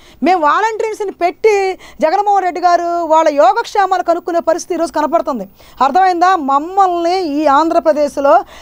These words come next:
ప్రజలు ఆహ్వానించారు, ప్రజల మద్దతు మేము, మేము పొందాము, ప్రజల అభిమానం పొందాము. జగన్మోహన్ రెడ్డి గారిని వాళ్ళ దేవుడిగా భావిస్తున్నారు. ఇలాంటి పార్టీలు, ఇలాంటి వ్యక్తులు మమ్మల్ని ఏమీ చేయలేరండి.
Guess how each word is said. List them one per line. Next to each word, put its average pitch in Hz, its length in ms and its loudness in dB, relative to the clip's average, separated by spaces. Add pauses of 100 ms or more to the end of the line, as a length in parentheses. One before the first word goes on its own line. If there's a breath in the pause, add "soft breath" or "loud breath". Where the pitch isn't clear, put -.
(140 loud breath)
ప్రజలు 277 320 2
ఆహ్వానించారు, 269 960 0 (340 loud breath)
ప్రజల 294 320 4
మద్దతు 302 380 0
మేము, 311 300 0
మేము 285 320 2
పొందాము, 262 640 0 (320 soft breath)
ప్రజల 294 260 2
అభిమానం 403 480 0
పొందాము. 285 600 -4 (220 soft breath)
జగన్మోహన్ 381 480 0
రెడ్డి 330 180 -8
గారిని 320 240 -2
వాళ్ళ 302 240 0
దేవుడిగా 339 540 0
భావిస్తున్నారు. 247 840 -2 (260 loud breath)
ఇలాంటి 302 440 0
పార్టీలు, 311 600 -4
ఇలాంటి 277 440 -2
వ్యక్తులు 247 400 -2
మమ్మల్ని 226 420 -4
ఏమీ 254 140 -6 (100)
చేయలేరండి. 196 500 -4